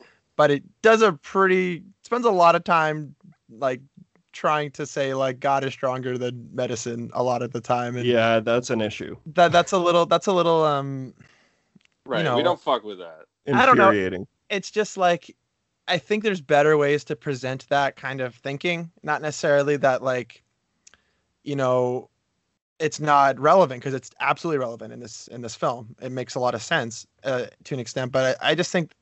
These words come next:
Speaker 1: it could have been handled a little bit better, and it took me out a little bit from those pretty much excellent courtroom scenes a lot of the time, actually. So,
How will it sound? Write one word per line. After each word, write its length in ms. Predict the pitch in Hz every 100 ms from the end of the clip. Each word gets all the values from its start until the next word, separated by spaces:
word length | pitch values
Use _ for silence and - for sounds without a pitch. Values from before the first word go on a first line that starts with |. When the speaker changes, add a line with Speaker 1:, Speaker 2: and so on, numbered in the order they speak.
| _
Speaker 1:
it 140 | - -
could 140 | 175
have 60 | 147
been 100 | 123
handled 320 | 120 113 113
a 40 |
little 200 | 120 120
bit 180 | 113 113
better, 380 | 104 110 117 123
and 200 | 120 120 _ - - _ _ _ _
it 180 | 143 143
took 180 | 196 185
me 140 | 170
out 120 | 147
a 60 | 139
little 200 | 131 127
bit 180 | 127 131
from 160 | 143 131
those 220 | 123 123 - 120 - -
pretty 200 | 190 175
much 180 | 170 -
excellent 360 | 165 - 156
courtroom 300 | 147 147 127
scenes 300 | 110 92 - -
a 80 |
lot 120 | 123 117
of 40 |
the 60 | 117
time, 220 | 120 98
actually. 340 | 92 - 110 110
So, 280 | 123 123